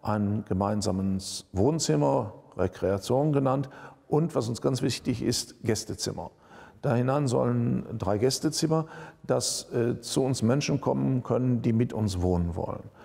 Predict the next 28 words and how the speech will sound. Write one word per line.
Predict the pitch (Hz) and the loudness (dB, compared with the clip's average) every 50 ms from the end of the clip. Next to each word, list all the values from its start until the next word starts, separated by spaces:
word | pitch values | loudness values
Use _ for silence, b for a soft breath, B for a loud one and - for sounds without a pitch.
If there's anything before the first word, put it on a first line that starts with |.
| B B B B B - | B B B B B -2
Da | 117 127 | 0 2
gibt | 127 175 180 - 147 | 2 2 2 2 -2
es, | 147 135 - - - - - - - | -2 -2 -2 -4 -6 -8 -10 -10 -6
äh, | 98 104 - - 50 104 - - - - - | -4 -2 -2 -2 -4 -4 -6 -6 -6 -2 2
junge | 127 135 151 147 139 135 131 | 2 4 4 4 4 4 4
Männer, | 131 123 127 139 139 139 131 | 4 4 4 4 4 2 2
die | 120 101 117 120 120 120 | 0 -2 0 2 2 2
überlegen, | 117 117 117 113 110 104 110 127 147 147 143 147 147 139 135 123 | 2 2 2 2 4 4 6 4 4 4 4 2 2 2 2 0
ob | - - 120 - - | 0 0 -2 -2 -2
vielleicht | - 104 104 110 123 131 - - | -2 2 2 4 2 2 0 -4
eine | 113 101 | -6 -4
klösterliche | - - 123 120 - - 107 101 113 110 - - - | 0 0 0 0 0 -2 0 0 0 0 0 -2 -2
Existenz | - - - 110 - - - 120 123 - | -2 -4 -4 -6 -4 -2 0 0 0 0
für | - 110 101 | 0 0 2
sie | 101 98 | 2 0
in | 92 92 | 0 0
Frage | - - - 80 104 117 120 135 | -4 -2 0 2 2 2 0 -4
kommen | - - 160 147 151 147 143 | -4 -2 -2 0 0 0 0
könnte. | - 147 151 160 156 160 B B B B B B B B B - | 0 2 2 2 0 -2 B B B B B B B B B 0
Da | - 135 | 2 2
gibt | 135 139 190 185 - | 4 2 0 0 0
es | 151 127 | -2 -2
manchmal | 117 131 135 156 160 131 147 151 143 135 | 0 2 2 2 0 0 2 2 2 4
auch | 120 135 117 107 | 4 2 2 4
junge | 113 127 143 151 143 | 4 4 4 4 4
Männer | 139 143 147 143 135 110 | 4 4 4 4 4 4
und | 117 127 | 2 0
Frauen, | - - 117 117 131 135 139 139 139 135 - | 0 2 2 4 4 4 4 2 2 -2 -4